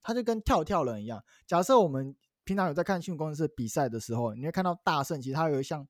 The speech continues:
比如说，哦，什么霹雳啦、LeBron James 什么，就是会暴扣什么弹跳力什么的，他是每跳一下都跳很大，但是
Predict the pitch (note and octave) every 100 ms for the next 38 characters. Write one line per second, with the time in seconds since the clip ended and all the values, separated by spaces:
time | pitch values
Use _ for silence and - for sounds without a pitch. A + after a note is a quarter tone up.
0 | _ _ _ B2+ C3+ D#3+ C#3+ C3 B2 A2+
1 | A2 - D3+ D3+ C#3 A#2 A2 - B2+ C3
2 | - C#3 A2+ A2 A2 - D#3+ D#3 - B2+
3 | A2+ C3+ A2+ A2+ - A#2 A#2+ C#3+ C#3 A#2+
4 | G2 C#2+ - _ _ - G3 G#3+ A#3+ G#3
5 | _ D3 A#2 - F3+ A#2+ A#2 C3 - D3
6 | - D3+ A#2 G2+ - A2 - _ _ G#3+
7 | G3+ A3